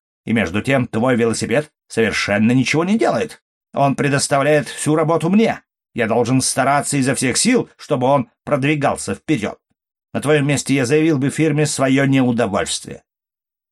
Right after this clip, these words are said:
Джордж был отчасти прав. Действительно, велосипеды редко обладают такими качествами, каких от них можно ожидать, судя по рекламе.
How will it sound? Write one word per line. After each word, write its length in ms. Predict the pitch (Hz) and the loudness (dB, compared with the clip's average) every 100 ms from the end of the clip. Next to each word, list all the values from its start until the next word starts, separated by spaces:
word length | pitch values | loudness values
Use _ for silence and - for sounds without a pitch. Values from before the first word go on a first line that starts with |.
| _ _ - | _ _ -6
Джордж 440 | 139 226 202 - - | 0 2 0 -4 -2
был 320 | 165 202 175 | 0 2 0
отчасти 720 | 151 151 - 175 151 - 147 | -2 -2 -2 -2 -2 -2 -6
прав. 580 | - 147 123 82 - - _ _ _ _ _ _ _ _ | -4 -2 -2 -4 -10 -20 _ _ _ _ _ _ _ _
Действительно, 560 | 285 294 - 120 98 87 | -2 0 0 -2 -2 -2
велосипеды 680 | 98 135 139 208 302 247 - | -2 0 0 0 0 0 2
редко 400 | 320 - - 113 | 2 0 -2 -2
обладают 500 | 113 117 104 98 - | 0 0 0 -2 -2
такими 360 | - 117 110 | -2 2 2
качествами, 800 | - 117 107 - - 92 92 - _ _ - | 2 -2 -2 -4 -2 -2 -2 -6 _ _ -10
каких 340 | 131 135 - | -6 -4 -2
от 160 | 120 - | -4 -4
них 220 | - - | -6 -2
можно 340 | 123 107 127 | -2 0 0
ожидать, 520 | 127 139 95 - - _ _ | 0 -2 -2 -4 -10 _ _
судя 360 | - - 110 76 | -6 -2 -2 -2
по 140 | - | -2
рекламе. 540 | 104 123 110 73 71 | -2 -2 -2 -4 -6